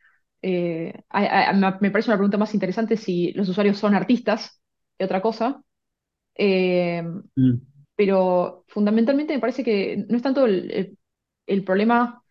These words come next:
Speaker 1: con las herramientas en sí, sino, eh, con los dueños de estas corporaciones, con las personas que decidieron vender toda nuestra, nuestra, nuestra data a estas plataformas, eh, y la falta de regulación que hay en el mercado.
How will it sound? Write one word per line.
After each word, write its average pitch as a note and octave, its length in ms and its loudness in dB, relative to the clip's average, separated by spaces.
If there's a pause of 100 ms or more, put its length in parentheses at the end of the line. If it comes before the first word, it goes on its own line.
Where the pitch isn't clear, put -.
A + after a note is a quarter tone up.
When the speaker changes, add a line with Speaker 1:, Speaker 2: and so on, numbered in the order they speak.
(480)
Speaker 1:
con F#3 220 -4
las F3 200 -8
herramientas G#3 400 -2
en G3 100 -2
sí, A#3+ 380 -2 (480)
sino, G3 600 0
eh, F3+ 220 0
con F3+ 160 -2
los G3+ 80 0
dueños A#3+ 220 4
de G#3+ 60 2
estas G#3 120 -6
corporaciones, G3+ 760 -4 (380)
con F3+ 440 0
las F#3 260 -4
personas G#3+ 400 -2
que F#3+ 240 0
decidieron F#3 360 2
vender F#3+ 240 2
toda F#3+ 200 0
nuestra, - 300 -2
nuestra, F3 380 0
nuestra F3+ 420 0
data G3 540 2 (400)
a F#3+ 80 -4
estas G3 160 -4
plataformas, G3+ 840 -2
eh, F3 600 -2
y G3 100 0
la F#3 80 -2
falta G3+ 240 2
de G3 60 2
regulación F3+ 580 0
que F#3+ 80 -2
hay F#3 80 -2
en F3+ 80 -2
el F3+ 60 -2
mercado. F#3 480 -4